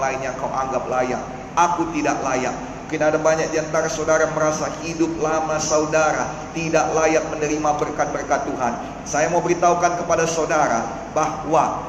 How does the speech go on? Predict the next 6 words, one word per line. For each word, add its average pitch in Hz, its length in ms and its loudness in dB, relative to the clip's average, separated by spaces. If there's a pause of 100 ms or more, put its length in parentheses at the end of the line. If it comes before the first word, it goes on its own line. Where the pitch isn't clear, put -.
(120)
sehebat-hebat 165 1400 2
apapun 170 720 2
dosa 151 320 2
kita 135 480 -2 (1400)
di 143 80 0
hadapan 147 560 4